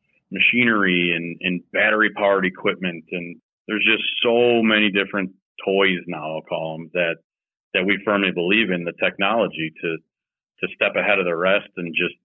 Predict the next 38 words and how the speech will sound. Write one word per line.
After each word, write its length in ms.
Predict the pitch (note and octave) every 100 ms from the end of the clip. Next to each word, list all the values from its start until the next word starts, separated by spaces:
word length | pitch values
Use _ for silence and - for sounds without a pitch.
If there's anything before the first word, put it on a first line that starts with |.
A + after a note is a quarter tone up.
| _
you 100 | A2
know, 140 | F#2 E2+ _
increase, 540 | C#3 C3+ - B2+ A#2+ A#2 - _ _ _ _ _
increase 400 | A#2 B2+ C#3 C3+ -
production. 560 | B2+ G2 G2 A2+ A2+ G2+
But, 120 | G2 - - _ G#2+ G2
but 120 | G2 F#2+ F#2 -
prior 220 | - A#2 A2+
to 160 | G2+
that 220 | F#2+ B2 A2+
is 140 | F#2 E2+
just 140 | G#2+ -
the 80 | G#2 -
safety 460 | A2+ A#2+ A2 G2 F#2+
of 120 | F#2+ F#2
our, 180 | F2+ - _
of 140 | F#2 E2
the 80 | -
people, 340 | B2+ E3 - -
right? 240 | D#2+ F#2 F2+
I 40 |
mean, 320 | F#2 F#2 F2+ - _ _ _ _ _
yeah, 180 | A2 A#2+
these 140 | A2
machines 380 | G#2+ F#2+ G#2+ G2 -
cost 180 | F2+ -
so 80 | F#2+
much 180 | F2+ -
money, 240 | F2 E2+
but, 140 | E2 E2+ _
but 140 | - F2+
if 100 | F2 -
they 160 | F#2+ F2+
save 200 | - A2
one 460 | F#2 E2 F#2+ B2 C3
potential 480 | B2+ - A2 G#2+ F2
indus-, 320 | F#2+ B2 B2+ _ _ F#2
injury, 420 | A2 C3 D#3